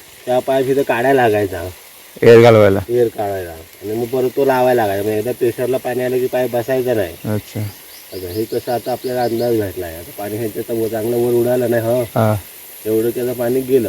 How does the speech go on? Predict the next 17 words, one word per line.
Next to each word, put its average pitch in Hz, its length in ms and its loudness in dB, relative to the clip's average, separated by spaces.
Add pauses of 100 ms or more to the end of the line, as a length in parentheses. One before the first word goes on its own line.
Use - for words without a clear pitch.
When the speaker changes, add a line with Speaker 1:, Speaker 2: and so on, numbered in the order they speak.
(320)
Speaker 1:
बस, 101 300 -14
बाकी 101 200 -6
काही 107 160 -6
टेन्शन 98 340 -4
नाही. 85 120 -8
Speaker 2:
अच्छा, 123 200 4
जास्त 135 380 6
हाईटला 143 460 8
गेल्यावरती? 156 500 10
Speaker 1:
हा, 110 680 -6
पाणी 131 260 -10
प्रेशरला 135 460 -6
गेलं. 131 320 -2
Speaker 2:
प्रेशरला 131 400 8
गेलं 123 320 8
पाणी. 98 240 -2 (540)
ओके. 101 360 -6